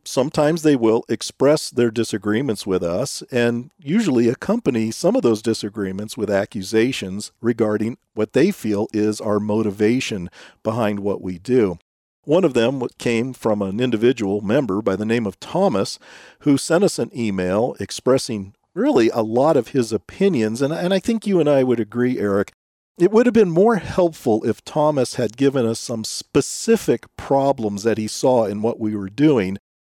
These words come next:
rather than these blanket accusations with no real evidence to back up those accusations. It's not that we don't take accusations seriously. We always want to make it a point as Christians to do self-reflection,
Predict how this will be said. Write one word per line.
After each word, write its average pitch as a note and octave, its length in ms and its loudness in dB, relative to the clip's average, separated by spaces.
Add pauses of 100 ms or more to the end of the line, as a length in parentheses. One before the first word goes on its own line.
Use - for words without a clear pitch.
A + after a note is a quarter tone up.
(100)
rather D#3+ 500 4
than C#3 320 2
these A#2 340 0 (240)
blanket C#3 600 2
accusations A2+ 1160 0 (300)
with C3+ 260 -4
no F3+ 380 2 (140)
real G3+ 400 2
evidence F3 560 2
to B2+ 120 -4
back A2 320 0
up G#2 180 0
those G2+ 260 -2
accusations. G#2 840 -2 (460)
It's F3+ 220 0
not G#3+ 220 2
that B3+ 100 2
we G#3 160 2
don't F#3 220 2
take D3 240 2
accusations A#2+ 800 0
seriously. C3+ 880 0 (420)
We F3+ 180 6
always G3+ 400 2
want C#3+ 220 2
to B2+ 60 0
make B2+ 240 2
it A#2+ 80 2
a G#2+ 40 4
point - 400 -2
as D#3+ 280 2
Christians A#2 640 -4
to - 140 -14
do G3+ 320 6
self-reflection, A2+ 1300 0